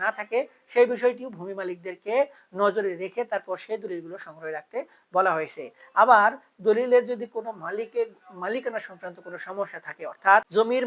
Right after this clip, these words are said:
মালিকই না একজন ব্যক্তি, কিন্তু তিনি জমির মালিকানা হিসেবে নিজেকে পরিচয় দিয়ে জাল দলিল তৈরি করে তারপরে কারো কাছে জমি বিক্রয় করেছে, সেই ক্ষেত্রেও এই দলিলগুলোর কোনো ভ্যালু নেই। তাই এই বিষয়টিও মাথায় নিয়ে রাখার কথা বলা হয়েছে। এরপরে আরেকটি গুরুত্বপূর্ণ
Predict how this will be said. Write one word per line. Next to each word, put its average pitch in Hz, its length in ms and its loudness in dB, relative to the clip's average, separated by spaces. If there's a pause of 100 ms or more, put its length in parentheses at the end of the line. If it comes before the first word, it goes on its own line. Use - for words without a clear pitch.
মালিকই 233 360 -2
না 240 100 -2
একজন 196 260 -4
ব্যক্তি, 175 260 -16
কিন্তু 202 240 -16
তিনি 226 140 -8 (100)
জমির 208 320 -6
মালিকানা 208 500 -2 (480)
হিসেবে 208 360 -6
নিজেকে 196 240 -12 (100)
পরিচয় 202 380 -6
দিয়ে 226 120 -4 (100)
জাল 175 140 2 (100)
দলিল 208 220 -12 (120)
তৈরি 208 240 -4
করে 226 140 0 (360)
তারপরে 233 380 0
কারো 208 180 -2
কাছে 190 200 -16
জমি 196 240 -6
বিক্রয় 208 300 -4
করেছে, 160 240 -14 (400)
সেই 240 240 6
ক্ষেত্রেও 262 440 2 (140)
এই 214 140 -2
দলিলগুলোর 214 440 -2
কোনো 208 180 -14
ভ্যালু 180 260 -6
নেই। 233 180 -8
তাই 214 100 -8 (120)
এই 214 120 -10
বিষয়টিও 240 360 -10 (120)
মাথায় 170 400 -6
নিয়ে 202 140 -12 (120)
রাখার 170 300 -6
কথা 180 180 -4 (360)
বলা 190 240 2
হয়েছে। 156 280 -10 (340)
এরপরে 233 420 4 (300)
আরেকটি 226 340 -2
গুরুত্বপূর্ণ 226 500 -6